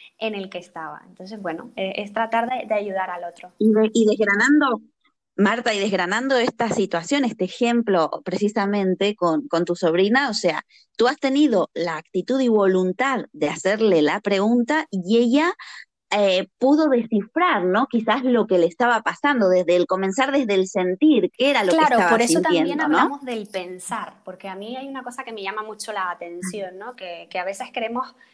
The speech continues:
Speaker 1: eh, soluciones, pero sin pasar con ese, con esa parte intermedia, ¿no? Evidentemente su, su cuerpo le estaba dando unas reacciones, "Estoy cansada, pues, y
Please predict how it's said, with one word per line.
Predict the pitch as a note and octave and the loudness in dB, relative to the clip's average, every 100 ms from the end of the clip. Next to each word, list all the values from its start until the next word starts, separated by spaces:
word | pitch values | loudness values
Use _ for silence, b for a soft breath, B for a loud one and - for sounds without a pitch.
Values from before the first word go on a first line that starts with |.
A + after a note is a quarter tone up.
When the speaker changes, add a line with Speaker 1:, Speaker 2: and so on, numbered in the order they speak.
| b | b
Speaker 1:
eh, | G3+ F#3+ F#3 | -4 -4 -2
soluciones, | A3+ G#3 G3 - B3 C4 C4 D#4+ - | -2 -2 -4 -4 -6 -6 -10 -14 -8
pero | G#3 A#3+ | -6 -4
sin | C4+ A#3 G3 | -6 -8 -8
pasar | F#3 G3+ A#3+ | -6 -4 -4
con | B3 | -8
ese, | G#3+ - A#3 G3+ F3+ - | -8 -8 -6 -6 -8 -10
con | F#3 | -12
esa | F#3 A3 A3 | -12 -14 -2
parte | G#3 G3+ F#3+ | -2 -2 -6
intermedia, | F3+ F3 E3+ E3+ C4+ D4+ F#3+ D#3 b b b | -10 -8 -10 -10 -10 -8 -6 -8 b b b
¿no? | - C#4+ | -10 -6
Evidentemente | G3+ F3 F3+ G3+ A3+ B3+ C#4 | -4 -4 -4 -2 -4 -4 -6
su, | D4+ G3 - | -6 -8 -6
su | G3+ F#3 | -8 -2
cuerpo | G3 G3+ C#4+ | -2 -2 -4
le | C#4+ | -4
estaba | - G#3+ G#3+ | -2 0 0
dando | G3 G3 | -2 -6
unas | F#3 F3 | -8 -6
reacciones, | E3+ E3+ - F#3+ F3+ E3 | -8 -8 -10 -10 -10 -14
"Estoy | E3 F#3 | -10 -8
cansada, | G3+ G#3 G#3 B3+ D4+ E4+ E4+ | -6 -6 -4 -2 0 -2 -6
pues, | F#3 E3 | -14 -14
y | F3+ F3+ E3+ F3+ | -14 -16 -16 -18